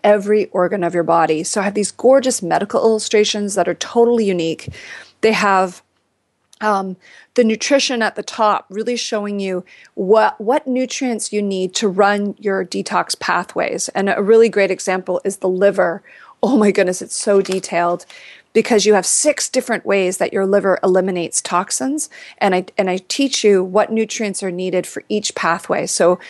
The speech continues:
if you say have a hormonal imbalance, well, we certainly wanna beef up having lots of vitamin B six, and B six is found in avocados. And boom, we've got a delicious recipe to back you up with,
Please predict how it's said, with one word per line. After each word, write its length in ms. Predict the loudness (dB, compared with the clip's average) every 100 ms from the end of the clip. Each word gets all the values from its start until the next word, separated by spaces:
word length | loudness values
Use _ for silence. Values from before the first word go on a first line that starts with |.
| -20 -6
if 160 | -6 0
you 100 | 0
say 240 | 2 2
have 220 | 4 2 -2
a 40 |
hormonal 640 | 0 2 4 4 4 2
imbalance, 600 | 0 0 0 -2 -6 -10 -14 -20 -16 2
well, 200 | 4 4
we 120 | 0
certainly 480 | -4 -4 -4 -6 -6
wanna 280 | -6 -6
beef 320 | -6 -8 -6 -2
up 280 | -2 -2 -12 -20 _ _
having 440 | -2 -2 -2 -6 -8
lots 400 | -2 2 2 0
of 100 | -6
vitamin 380 | -2 -2 -2 -8
B 180 | -8 -8
six, 540 | -6 -2 -2 -2 -6
and 100 | -4
B 120 | -2 -2
six 340 | 0 -2 -2
is 140 | -2
found 200 | 0 0
in 60 | -2
avocados. 920 | -4 -6 -6 0 2 4 2 0 -6 -14 -20 -20 _ -4
And 160 | -2
boom, 300 | 4 4 4
we've 160 | -2 -2
got 160 | -2 -2
a 60 |
delicious 480 | -2 -2 -2 -6 -4
recipe 560 | -4 -4 -6 -2 0 -2
to 200 | 0 0
back 340 | 2 -2 -2
you 120 | -2
up 200 | -2 -2 -2
with, 400 | -2 -4 -14